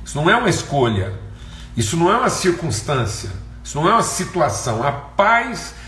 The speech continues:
não é uma circunstância, não é uma tranquilidade.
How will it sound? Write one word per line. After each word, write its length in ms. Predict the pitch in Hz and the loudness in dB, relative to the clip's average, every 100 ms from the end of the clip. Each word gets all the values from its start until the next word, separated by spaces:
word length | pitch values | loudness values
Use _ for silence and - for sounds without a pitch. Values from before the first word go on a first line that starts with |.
| - - | -14 -2
não 280 | 170 180 | 2 4
é 80 | 208 | 4
uma 160 | 240 202 | 2 0
circunstância, 1000 | 160 185 170 156 104 - 127 107 - 113 | 0 -2 0 -2 -4 -2 -2 -2 -4 -2
não 200 | 151 214 | 2 4
é 40 | |
uma 120 | 254 | 4
tranquilidade. 1400 | - 196 180 165 165 147 127 95 113 101 - - - | 2 2 2 0 -2 0 0 2 2 2 -4 -12 -14